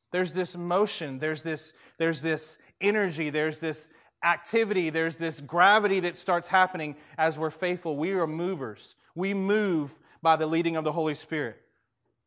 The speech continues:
The, the cloud by day and the fire by night. We go where He says to go. We want to pray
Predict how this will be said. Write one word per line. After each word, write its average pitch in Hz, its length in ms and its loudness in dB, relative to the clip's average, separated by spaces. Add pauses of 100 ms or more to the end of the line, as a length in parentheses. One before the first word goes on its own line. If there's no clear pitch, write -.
The, 160 100 0 (300)
the 156 100 2
cloud 190 400 8
by 175 160 6
day 175 300 4
and 151 100 -2
the 143 60 -8
fire 165 340 4
by 156 160 6
night. 156 300 0
We 185 220 -2
go 165 640 6 (260)
where 165 180 2
He 170 200 -4
says 170 560 2
to - 120 -6
go. 160 480 4 (320)
We 202 120 0
want 208 180 6
to - 180 0
pray 175 460 8